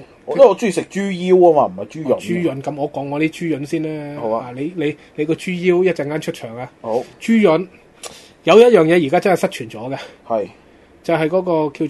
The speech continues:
Speaker 2: 做薑春炒豬潤啊。
Speaker 1: 係。
Speaker 2: 而家都有得炒出俾你食，但係以前嗰啲係厚切大大嚿啊嘛。
Speaker 1: 係，係。
Speaker 2: 咬落去見血㗎。
Speaker 1: 係咪都係新橋呢？
Speaker 2: 誒，總之大排檔或者一般飯檔都有。
Speaker 1: 咁如果見血咁咪而家啲人一，一見血就咿哇鬼叫咯，哇！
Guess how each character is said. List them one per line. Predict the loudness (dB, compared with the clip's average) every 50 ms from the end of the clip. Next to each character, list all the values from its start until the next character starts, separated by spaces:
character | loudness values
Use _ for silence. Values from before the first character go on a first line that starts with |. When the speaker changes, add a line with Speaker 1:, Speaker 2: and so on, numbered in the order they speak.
| -2 -4
Speaker 2:
做 | -4 -4 -6 -6 -8 -8 -10 -12 -14 -18 _ _ _ _ _ _ _ _ _ _ _ _ _ _ _ _ _ _ _
薑 | 2 2 2 0
春 | -2 -2 -2 -4 -4
炒 | -4 -6 -6 -6
豬 | -6 -6 -4 -2 -2
潤 | -2 -2 -2 -6
啊。 | -10 -12 -16 -20 _ _
Speaker 1:
係。 | -8 -6 -4 -4 -4 -8 -12 _ _ _ _ _ _ _ _ -6
Speaker 2:
而 | -4 0
家 | 2 4
都 | 4 6 6
有 | 6 4 2
得 | 2
炒 | 0 -2 -4 -6
出 | -6 -6 -4
俾 | -2 2 2
你 | 2 2
食， | 0 -2 -4
但 | -6 -6 -6
係 | -4
以 | -4 -4 -4
前 | -4 -6 -6 -4
嗰 | -4 -2
啲 | -2 0 -2
係 | -2 -2
厚 | -4 -4 -4 -4
切 | -4 -4 -6 -8 -6
大 | -8 -10 -10
大 | -10 -12 -12
嚿 | -10 -10 -8
啊 | -6 -6 -6
嘛。 | -6 -8 -10 -14 -4
Speaker 1:
係， | -2 0 2 2 0
係。 | 0 0 2
Speaker 2:
咬 | 4 6 8 8
落 | 8 6
去 | 6 4 2
見 | 2 0 0 2 2
血 | 4 4
㗎。 | 6 6
Speaker 1:
係 | 6
咪 | 6 8 6 6
都 | 6
係 | 4
新 | 2 0 -2
橋 | -2 -6 -6 -6 -6
呢？ | -8 -10 -14 _ _ _ _ _ _ -8
Speaker 2:
誒， | -6 -4
總 | -2 -2 0
之 | 0 0
大 | 0 2 2 2 2
排 | 2 0 0 2
檔 | 4 4 4
或 | 4 2 2
者 | 4 4
一 | 4
般 | 6 8 6 6
飯 | 6 4 2 2
檔 | 2
都 | 2
有。 | 2
Speaker 1:
咁 |
如 |
果 |
見 | 4
血 | 4
咁 |
咪 | 4 4
而 | 2 2 0 0
家 | 0 0
啲 | 2
人 | 0 -2 -2 -4
一， | -6 -8 -8 -14 -20 -20
一 | -12
見 | -8 -6 -4
血 | -2 0
就 | 0 0 0 2
咿 | 4
哇 | 4 4 6
鬼 | 4 2
叫 | 2 0 -2 0
咯， | 4 6 6 6 8
哇！ | 8 6 6 6 6 4 2 0 -2